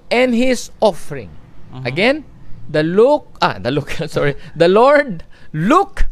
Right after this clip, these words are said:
Speaker 1: with favor on Abel and his offering.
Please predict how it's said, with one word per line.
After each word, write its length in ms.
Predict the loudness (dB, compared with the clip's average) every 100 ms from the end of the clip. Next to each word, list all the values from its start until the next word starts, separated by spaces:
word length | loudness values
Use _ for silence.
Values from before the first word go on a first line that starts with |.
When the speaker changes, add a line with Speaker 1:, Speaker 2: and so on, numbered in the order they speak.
| 2
Speaker 1:
with 280 | 2 0 -2
favor 560 | -2 2 2 2 2 2
on 380 | 2 2 0 -8 -14 -14 -12 0
Abel 640 | 2 2 -2 -2 -4 -8 -14 -20 -20 -18 -2
and 240 | 0 4
his 280 | 4 6 4
offering. 540 | 4 2 0 -6 -6